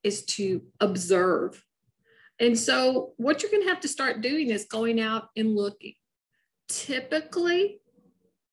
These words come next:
they start to hatch in late May to early to mid June, depending on where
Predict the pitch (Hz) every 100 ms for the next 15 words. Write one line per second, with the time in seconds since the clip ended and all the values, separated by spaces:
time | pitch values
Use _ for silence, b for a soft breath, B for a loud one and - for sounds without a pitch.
0 | - 254 233 - 240 240 233 - 220 233
1 | 226 233 240 - 214 208 214 226 - 220
2 | 220 220 233 240 - - - 220 220 233
3 | 226 233 226 214 202 185 202 208 214 240
4 | 226 B B 233 - 240 226 226 220 220
5 | 214 208 208 202 208 208